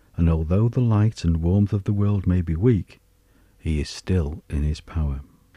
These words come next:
Many feel that human actions are best when they reflect the actions of nature. So as the world slowly springs back to life,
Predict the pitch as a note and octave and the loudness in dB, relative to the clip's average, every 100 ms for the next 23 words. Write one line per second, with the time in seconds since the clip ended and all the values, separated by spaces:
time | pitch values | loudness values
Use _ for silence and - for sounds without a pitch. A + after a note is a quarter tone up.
0 | _ - G#2 C#3 - A2 F#2 F2 F2 - | _ 2 6 6 4 2 4 2 0 -4
1 | - - D3 F3+ F#2+ D2 - - D#2+ - | -8 0 4 6 4 0 -4 -4 -4 -2
2 | E2 E2 C3 F2 - - E2+ F2+ G2 F#2 | -2 0 0 -2 -2 -2 0 2 0 -2
3 | F3+ F3+ - F2+ D#2+ F2 - F#2+ F2+ G2 | -2 -2 -2 -2 0 -2 -2 -2 2 4
4 | A#2 B2+ - - - _ _ _ _ _ | 4 4 -2 -14 -18 _ _ _ _ _
5 | _ _ - F2+ E2+ E2 D#2+ F2 A#2 C#3 | _ _ 0 2 2 0 0 0 0 -4
6 | - - F2+ A#2 C3+ B2+ - B2 A#2+ - | -6 -2 2 2 0 -2 -2 2 2 2
7 | A2+ A2+ - A#2+ G2+ E2+ F2+ - | -2 -4 -4 -2 0 0 -4 -10